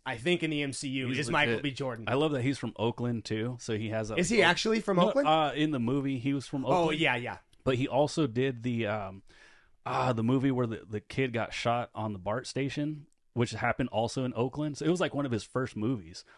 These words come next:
Speaker 1: Oh,
Speaker 2: So he
Speaker 1: okay.
Speaker 2: was already ingrained in that culture.
Speaker 1: Because
Speaker 2: And
Speaker 1: he's
Speaker 2: so
Speaker 1: been an actor a lot longer than people think.
Speaker 2: Oh,
Speaker 1: He
Speaker 2: yeah.
Speaker 1: was in
Speaker 2: Oh, yeah.
Speaker 1: Friday Night Lights.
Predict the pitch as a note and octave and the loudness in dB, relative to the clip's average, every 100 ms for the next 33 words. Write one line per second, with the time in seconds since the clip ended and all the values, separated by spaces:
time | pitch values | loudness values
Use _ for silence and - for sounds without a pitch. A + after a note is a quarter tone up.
0 | _ C#3+ D#3 D3 C#3 B2+ E3+ C#3 C#3+ C3+ | _ 2 4 6 6 8 8 8 6 4
1 | C3+ A2 G#2+ A#2 A#2+ A2+ A2 F#2+ - G#2 | 2 2 0 0 2 0 -4 -8 -6 -6
2 | - C#3 C#3+ _ _ _ _ - - B2 | -2 -2 -4 _ _ _ _ -14 -6 0
3 | C3+ G3 C#4 F3+ C3+ C#3+ C#3 A#2+ B2+ B2 | 0 2 2 2 0 0 -2 -4 -4 -4
4 | C3 B2 A#2+ A#2 - C#3 F#2 A#2 B2+ F3+ | -4 -6 -8 -10 -6 -8 -4 -2 0 4
5 | F#3 C#3 C3+ A#2 D#3+ D#3+ C#3+ A#2 B2+ E3+ | 4 4 2 4 6 4 2 -2 -2 0
6 | G3+ - - | 2 0 -2